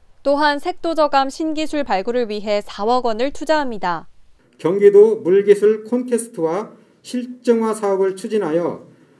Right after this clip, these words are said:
Speaker 2: 공공하수 처리장 기능 보강과 국내 물산업을 육성하겠습니다.
Speaker 1: 운영비 부담이 적으면서 색도 저감 효과가 높은 우수 신기술은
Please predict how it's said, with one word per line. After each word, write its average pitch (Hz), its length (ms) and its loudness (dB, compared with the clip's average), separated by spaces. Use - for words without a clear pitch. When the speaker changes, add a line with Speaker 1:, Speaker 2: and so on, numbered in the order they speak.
Speaker 2:
공공하수 196 640 0
처리장 208 680 -4
기능 208 340 2
보강과 175 600 0
국내 202 360 2
물산업을 190 760 2
육성하겠습니다. 160 1080 -4
Speaker 1:
운영비 294 400 0
부담이 254 360 -2
적으면서 226 680 -4
색도 311 380 -10
저감 277 320 -2
효과가 233 380 -4
높은 214 420 -8
우수 247 340 -8
신기술은 247 720 -6